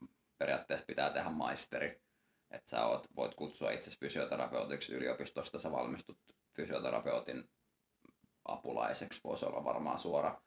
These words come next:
suora tai niinku vapaa suomennus, ää, tää on,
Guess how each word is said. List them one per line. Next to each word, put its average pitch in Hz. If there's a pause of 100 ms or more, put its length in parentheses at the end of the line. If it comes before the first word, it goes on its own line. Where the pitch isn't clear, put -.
(260)
suora 95
tai 85
niinku 87
vapaa 90
suomennus, 80 (220)
ää, - (280)
tää 76
on, 69